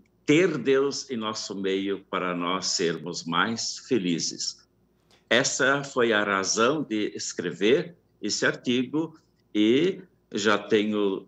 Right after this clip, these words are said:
tido alguma, eh, reação positiva de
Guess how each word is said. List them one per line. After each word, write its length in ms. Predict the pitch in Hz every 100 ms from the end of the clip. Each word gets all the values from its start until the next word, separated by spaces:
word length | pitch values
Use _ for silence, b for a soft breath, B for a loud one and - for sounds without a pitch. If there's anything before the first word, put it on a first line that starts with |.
| -
tido 280 | 117 107 101
alguma, 720 | 98 95 110 101 92 92 - _ -
eh, 640 | 104 95 92 90 90 90 87 87
reação 720 | 117 117 - - 113 127 160 -
positiva 800 | 101 101 101 - 107 120 117 117
de 480 | 92 107 104 104